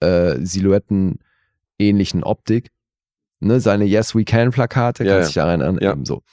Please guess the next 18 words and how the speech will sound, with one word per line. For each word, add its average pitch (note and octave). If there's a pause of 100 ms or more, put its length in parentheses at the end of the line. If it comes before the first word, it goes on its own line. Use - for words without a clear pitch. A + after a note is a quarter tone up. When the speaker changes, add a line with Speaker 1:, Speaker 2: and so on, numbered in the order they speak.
(360)
Speaker 1:
Und G2+
in, G#2+ (100)
in G#2+
dem D3+
Stil A2+ (240)
haben G2+
die G2+
ein F#2+
Bild, C3+
ein A2
Riesenbild, B2+ (300)
Speaker 2:
Mhm. D#2+
Speaker 1:
neben D2
auch -
ein D2+
paar D2+ (260)
Basquiat D#2+
und D2+